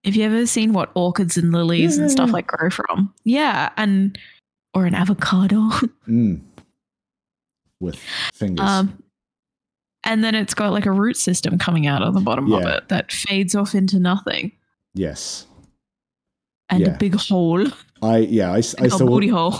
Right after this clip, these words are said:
Speaker 2: I still have a bunch of, like, question marks around, like,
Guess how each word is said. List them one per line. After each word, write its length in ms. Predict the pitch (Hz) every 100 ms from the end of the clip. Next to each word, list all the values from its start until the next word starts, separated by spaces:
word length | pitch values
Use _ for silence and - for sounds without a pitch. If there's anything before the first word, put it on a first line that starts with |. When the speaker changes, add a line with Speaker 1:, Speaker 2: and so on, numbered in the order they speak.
| -
Speaker 2:
I 60 | 107
still 180 | 151 147
have 60 | 131
a 60 | 101
bunch 360 | 107 110 -
of, 240 | 110 98 98
like, 200 | 92 -
question 380 | 107 95 - 101
marks 300 | 98 90 95
around, 680 | 92 92 90 90 90 87 - _ _ _ _ _ _ -
like, 160 | 73